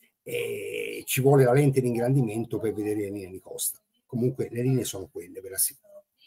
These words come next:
La trovate anche questa in rete, la mappa di Hagi Ahmed, che era un ammiraglio della flotta turca, grande cartografo ottomano.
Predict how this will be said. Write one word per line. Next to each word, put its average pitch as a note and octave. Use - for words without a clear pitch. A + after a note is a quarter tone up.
La A2+
trovate B2
anche G#2+
questa A#2
in G#2+
rete, F#2+
la G2
mappa A2+
di G#2
Hagi C#3
Ahmed, -
che C3+
era A#2
un A#2+
ammiraglio A#2
della A2
flotta -
turca, -
grande A#2
cartografo G#2
ottomano. -